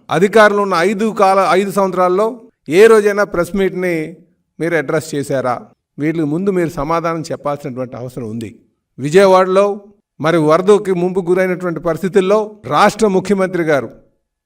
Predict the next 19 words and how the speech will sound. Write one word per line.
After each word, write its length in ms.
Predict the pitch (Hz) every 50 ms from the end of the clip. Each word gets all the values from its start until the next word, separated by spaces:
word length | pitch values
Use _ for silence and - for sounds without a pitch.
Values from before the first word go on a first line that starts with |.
| _
తెలుగుదేశం 500 | 139 151 180 202 180 190 185 151 185 175 180
పార్టీ 200 | 180 170 160 170 156 143
జాతీయ 340 | 151 156 160 160 175 160 147
అధ్యక్షులు 380 | 139 143 151 143 - 170 151 143 -
శ్రీ 100 | 165 151 143 139
నారా 220 | 147 156 160 156 147 -
చంద్రబాబు 440 | 147 143 160 175 180 175 180 175 165 160
నాయుడు 220 | 151 147 147 143 139 143
గారు 200 | 143 139 123 110 - - _ _ _ _ _ _ 143 135
రోజుకి 340 | 170 202 226 226 226 180 208 185 185
ఇరవై 220 | 196 220 220 220 214 202 190
గంటలు 380 | 202 202 202 214 202 170 131 - - - _ _ _ _ _ _ _ _ _ _ _ _ _ _ 123 113
గడిచిన 320 | 147 170 185 180 214 208 202 180 180
రెండు 160 | 190 202 202 196
రోజులుగా 400 | 202 196 180 190 190 185 196 185 170 160 160 - - _ _ _ _ _ _ _ _ _ _ _
సుమారు 360 | 143 151 175 185 185 175 160 147 151 165 - _ _ _ _ _ _ - 127
నలభై 260 | 135 151 165 170 175 170 147
గంటల 240 | 160 170 180 180 185 180 185
పాటు 220 | 170 165 160 175